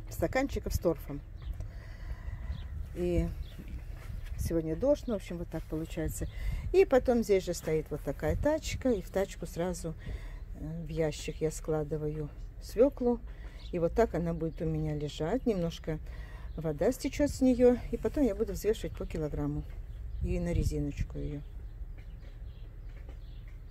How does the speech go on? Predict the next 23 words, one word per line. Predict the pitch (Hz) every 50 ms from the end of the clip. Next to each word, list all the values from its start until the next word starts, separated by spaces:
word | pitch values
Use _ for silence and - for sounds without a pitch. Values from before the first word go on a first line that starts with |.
| - - - - - - - - - - - - - - - - - - - - - - - - - - - - - - - - - -
Мы | 196 202 202
стараемся | 185 - - 180 185 175 165 170 170 - 185
укладывать | 175 175 190 190 175 165 160 165 165 160 165 160 160 -
в | 170 160 160
ящики | - 165 180 165 160 160 - - - 165 160 - - 170 160 160 160 - - - - - - - - - - -
вот | 180 175
так | - 196 180 175
компактно, | - 185 165 165 170 170 165 175 - 247 226
чтобы | 233 - 214 185 165
становился | 170 - - 175 170 165 165 170 170 165 - 190
ящик | 175 170 175 - 175 170 -
на | 170 165
ящик | 165 190 233 240 - 226
можно | 226 226 226 214 214
было | 202 208 208 202
поставить, | 208 190 185 185 - 185 170 165 165 -
потому | 165 - 170 170
что | 165 165 - 160
в |
машине | 165 165 160 - - 170 170 170
место | 170 170 170 165 - -
всегда | 151 - - 160 160 175 175
ограничено. | 170 170 175 170 175 180 214 220 220 - 247 240 233 226